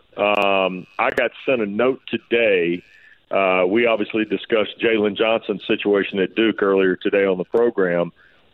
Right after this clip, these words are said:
and I got sent a note this afternoon from someone who showed me that Vernon Carey is leading the G League in scoring and that Trey Jones is in the G League. You noticed I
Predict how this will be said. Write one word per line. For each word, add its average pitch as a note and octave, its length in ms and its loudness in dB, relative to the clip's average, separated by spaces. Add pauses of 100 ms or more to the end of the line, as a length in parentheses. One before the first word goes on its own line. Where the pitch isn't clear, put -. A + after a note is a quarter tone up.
(140)
and F#2+ 340 0
I A2 120 0
got B2 180 0 (160)
sent C3 160 0
a G2+ 80 2
note A#2 400 -2
this - 220 -4
afternoon A2 720 0
from F#2+ 200 -8
someone G2 460 0
who G2 180 -2
showed A2+ 360 0
me G#2+ 140 0
that F2+ 200 -4
Vernon A#2+ 460 0
Carey A2+ 440 0
is F2+ 140 -6
leading G2+ 400 -4
the F#2+ 80 -2 (160)
G A#2+ 220 0
League F#2+ 260 0
in F2 120 -4
scoring F2 560 -2 (760)
and G2+ 220 0
that G2 200 0
Trey A2+ 280 0
Jones A2+ 640 0
is F#2+ 180 -2
in G2 200 -2
the F#2 80 -2
G G2+ 240 0
League. E2+ 400 0 (560)
You G#2 100 2
noticed A#2+ 320 0
I G#2 120 0